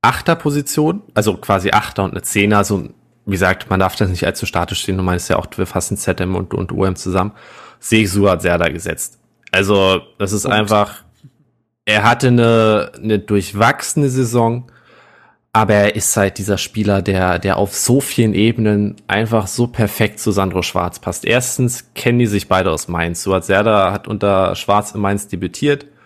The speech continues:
Speaker 1: ist von da dann zu Schalke
Speaker 2: Na,
Speaker 1: gewechselt
Speaker 2: ich glaube, er ist
Speaker 1: für
Speaker 2: nicht debütiert.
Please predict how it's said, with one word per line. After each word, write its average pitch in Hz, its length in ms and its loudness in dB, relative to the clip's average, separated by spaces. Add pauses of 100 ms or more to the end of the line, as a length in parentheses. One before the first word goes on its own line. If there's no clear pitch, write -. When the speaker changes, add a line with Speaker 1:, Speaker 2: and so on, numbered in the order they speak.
(460)
Speaker 1:
ist - 160 -2
von 98 160 0
da 101 200 4
dann 104 160 0
zu 107 120 -6
Schalke 120 320 2
Speaker 2:
Na, 220 220 0
Speaker 1:
gewechselt 220 180 0
Speaker 2:
ich 208 60 -2
glaube, 202 220 0
er 202 60 0
ist 214 60 2
Speaker 1:
für 208 80 2
Speaker 2:
nicht 202 220 0
debütiert. 180 880 -4